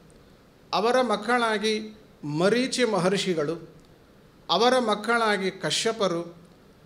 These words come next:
ನಂತರದಲ್ಲಿ ವಿವಸ್ವಾನ್ ನಾಮಕನಾದಂತಹ ಸೂರ್ಯ, ಅವರ ಮಗನಾಗಿ ವೈವಸ್ವತ ಶ್ರಾದ್ದ ದೇವ ಅಂತನೂ ಕೂಡ ಅವನನ್ನು ಕರೆಯುವಂಥದ್ದು ಇದೆ. ಇಂತಹ ಶ್ರಾದ್ದ ದೇವ,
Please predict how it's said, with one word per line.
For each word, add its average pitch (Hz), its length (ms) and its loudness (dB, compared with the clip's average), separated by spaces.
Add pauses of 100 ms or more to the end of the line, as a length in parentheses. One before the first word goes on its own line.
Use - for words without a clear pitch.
(120)
ನಂತರದಲ್ಲಿ 220 760 2
ವಿವಸ್ವಾನ್ 226 840 0
ನಾಮಕನಾದಂತಹ 170 1040 -2
ಸೂರ್ಯ, 170 560 -2 (680)
ಅವರ 202 240 2
ಮಗನಾಗಿ 165 760 -2 (260)
ವೈವಸ್ವತ 180 680 -2 (200)
ಶ್ರಾದ್ದ 180 640 -2
ದೇವ 185 300 0
ಅಂತನೂ 143 460 -6
ಕೂಡ - 260 -6 (760)
ಅವನನ್ನು 151 460 -4
ಕರೆಯುವಂಥದ್ದು 170 840 -2
ಇದೆ. 120 360 -8 (640)
ಇಂತಹ 254 560 -2
ಶ್ರಾದ್ದ 220 600 0
ದೇವ, 170 300 0